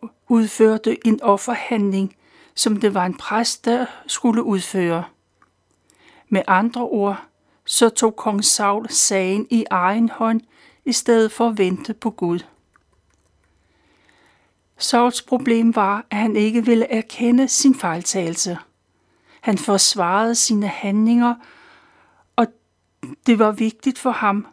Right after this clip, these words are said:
at det så pænt og rigtigt ud. Han ville ikke tabe ansigt ved at, ved at erkende, at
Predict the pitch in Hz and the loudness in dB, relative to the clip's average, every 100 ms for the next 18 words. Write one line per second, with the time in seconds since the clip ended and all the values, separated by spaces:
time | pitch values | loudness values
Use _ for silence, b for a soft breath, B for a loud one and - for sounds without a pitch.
0 | _ - 208 214 - 196 - 220 220 - | _ -6 -2 0 0 -2 -4 -4 -4 -2
1 | 240 233 - - 220 - 185 190 185 - | -4 -2 -6 -4 -6 -4 -2 -2 -6 -16
2 | _ _ b b b b b b b 202 | _ _ b b b b b b b 0
3 | 185 170 165 202 - 220 202 196 175 190 | 2 2 0 0 0 0 0 -2 -2 0
4 | - 233 240 - 240 220 226 - - _ | 0 0 -2 -4 2 2 2 -4 -20 _
5 | 196 214 214 214 214 - 220 190 196 | 0 2 2 0 -2 -4 -2 0 0